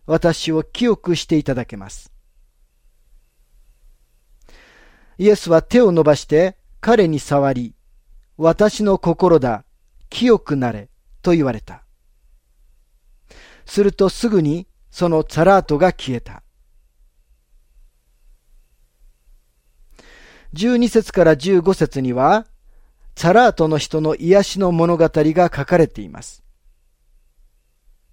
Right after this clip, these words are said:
主がどのように彼を癒されたのでしょうか。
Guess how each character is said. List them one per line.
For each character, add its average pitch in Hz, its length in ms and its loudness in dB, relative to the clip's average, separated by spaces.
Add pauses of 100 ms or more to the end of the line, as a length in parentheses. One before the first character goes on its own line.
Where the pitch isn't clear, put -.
(460)
主 - 200 -4
が 190 120 4
ど 160 180 0
の 240 140 4
よ 247 180 4
う 175 40 2
に 143 160 -2
彼 196 280 2
を 147 120 4
癒 160 200 4
さ 165 160 -2
れ 151 80 0
た 135 120 -4
の 120 100 -8
で 107 100 -14
し - 100 -20
ょ 87 60 -20
う - 20 -20
か。 - 220 -20